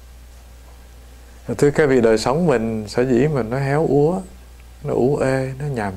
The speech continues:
chán là do vì mình để cho tâm thức mình nó cứ rong ruổi ngược xuôi,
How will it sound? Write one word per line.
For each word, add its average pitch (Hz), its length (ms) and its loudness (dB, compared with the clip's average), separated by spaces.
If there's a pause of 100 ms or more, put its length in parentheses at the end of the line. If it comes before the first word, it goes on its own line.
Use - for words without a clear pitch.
chán 139 320 0
là 135 60 0
do 120 240 0
vì 95 360 -2 (640)
mình 98 140 2
để 104 160 6
cho 127 160 2
tâm 123 220 -2
thức 151 240 -2
mình 95 160 -4
nó 98 60 -4 (100)
cứ 135 220 0
rong 120 240 -2
ruổi 104 200 0
ngược 101 260 -6
xuôi, 120 400 -6